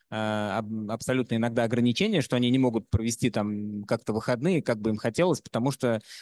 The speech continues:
у них есть обязательства, да, перед своими питомцами. Вот. И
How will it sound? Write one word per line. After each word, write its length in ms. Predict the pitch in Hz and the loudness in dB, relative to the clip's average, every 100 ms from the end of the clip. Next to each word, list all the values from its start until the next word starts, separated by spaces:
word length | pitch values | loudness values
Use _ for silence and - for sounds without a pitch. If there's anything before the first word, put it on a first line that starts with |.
| - | -10
у 60 | 113 | -6
них 340 | 127 151 - | -2 -2 0
есть 360 | 127 135 - - | 2 0 -4 -12
обязательства, 800 | 101 110 131 147 147 - 139 127 | -8 -2 -2 0 -2 0 0 0
да, 200 | 110 131 135 | 0 -2 -2
перед 220 | 113 110 | -4 0
своими 200 | 127 120 | 0 0
питомцами. 520 | 120 120 107 - 104 | -2 -2 -2 -2 -2
Вот. 240 | 110 104 110 | 0 0 0
И 360 | 113 113 107 | 0 0 -2